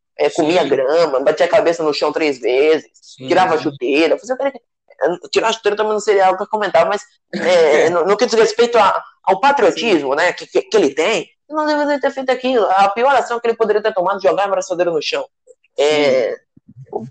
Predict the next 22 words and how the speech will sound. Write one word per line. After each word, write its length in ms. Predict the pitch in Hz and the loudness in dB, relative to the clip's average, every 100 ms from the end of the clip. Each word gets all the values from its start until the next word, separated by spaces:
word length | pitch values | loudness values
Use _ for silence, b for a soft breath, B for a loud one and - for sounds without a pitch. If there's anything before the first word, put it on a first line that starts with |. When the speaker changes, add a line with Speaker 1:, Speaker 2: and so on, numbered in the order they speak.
| - | -8
Speaker 1:
porque 240 | 240 - | -8 -2
a 420 | 262 226 151 135 | 0 2 4 2
bra-, 220 | 170 175 - | 2 2 2
a 100 | 151 | 4
braçadeira 440 | 151 156 151 147 | 4 4 4 2
depois 280 | 143 147 139 | 2 0 0
foi, 240 | 151 135 | 0 -2
foi 360 | 131 - 80 - - _ _ _ _ | -4 -6 -8 -8 -18 _ _ _ _
leiloada 920 | 113 127 143 131 - 117 175 175 143 | -10 0 0 2 0 2 2 2 0
e 80 | - | -2
tal, 320 | 160 202 190 | 0 0 0
né? 340 | 160 180 156 - _ _ _ | -2 -2 -4 -6 _ _ _
É, 460 | 139 131 127 - - | 0 2 2 0 -2
pra, 160 | - | -4
para 300 | - 170 165 | -2 2 2
fins 320 | - 170 160 151 | 2 -2 -6 -2
nobres, 640 | 143 160 190 226 240 - | 2 2 2 0 -2 -6
o 120 | 135 | -12
dinheiro 440 | 135 131 156 156 127 | -10 -4 0 0 -2
que 200 | 135 - _ _ | -8 -20 _ _
o 60 | |
pessoal, 440 | 127 123 - - | -10 -8 -4 -6